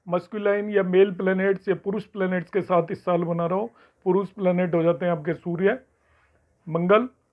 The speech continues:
और गुरु, तो मेल चाइल्ड होता है। Moon in second one even sign में हो and having इस साल with feminine planets,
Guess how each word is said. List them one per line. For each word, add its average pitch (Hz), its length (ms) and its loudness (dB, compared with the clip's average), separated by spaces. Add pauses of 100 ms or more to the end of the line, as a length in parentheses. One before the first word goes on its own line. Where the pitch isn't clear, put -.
(440)
और 170 280 4
गुरु, 170 220 -4 (960)
तो 190 380 2
मेल 175 280 0
चाइल्ड 196 300 2
होता 185 220 -2
है। 190 140 -4 (1120)
Moon 208 640 2 (100)
in 196 140 0 (1200)
second 202 320 2
one 208 180 2 (1400)
even 190 340 4
sign 202 180 6
में 202 120 2
हो 214 120 6 (640)
and 175 140 2
having 180 420 6
इस 170 180 -8
साल 185 260 6
with 202 220 -2 (360)
feminine 190 680 0
planets, 196 420 0